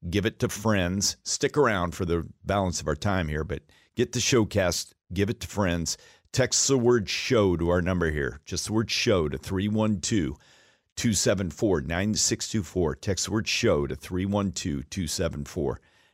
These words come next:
nine six two four. And while you got your phone out, get this resource.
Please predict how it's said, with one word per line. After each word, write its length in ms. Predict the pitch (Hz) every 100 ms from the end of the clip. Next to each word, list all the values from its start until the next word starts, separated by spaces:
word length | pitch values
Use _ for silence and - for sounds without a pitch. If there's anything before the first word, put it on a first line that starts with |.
| 92
nine 280 | 92 82 76
six 340 | - 78 -
two 160 | - 73
four. 240 | - 87
And 100 | 71
while 140 | 85 123
you 140 | 131
got 240 | 117 123 -
your 100 | 95
phone 320 | 135 139 123
out, 280 | 71 71 - _ _ _ _ _ _ _ _ 101
get 220 | 104 101
this 240 | 113 95
resource. 600 | 101 87 - 69 - -